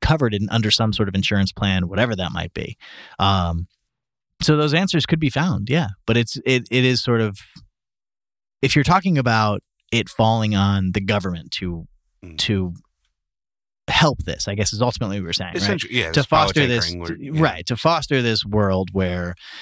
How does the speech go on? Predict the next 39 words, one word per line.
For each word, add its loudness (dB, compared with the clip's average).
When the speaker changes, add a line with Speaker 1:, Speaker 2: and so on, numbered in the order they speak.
Speaker 1:
where 2
your 4
food 0
is -2
kind -2
of, -2
uh, -2
it, -8
better 0
chosen 2
for 0
you, -6
essentially, 0
you 0
know 4
what 0
I 0
Speaker 2:
Yeah. 2
Speaker 1:
mean? 0
Without -2
being 0
totally -2
crass -10
about -10
it. -14
Um, 0
then 2
sure, 0
that's 0
a 4
way 2
to -4
do 2
it. -12
You -4
simply 0
just -6
have 0
a, -2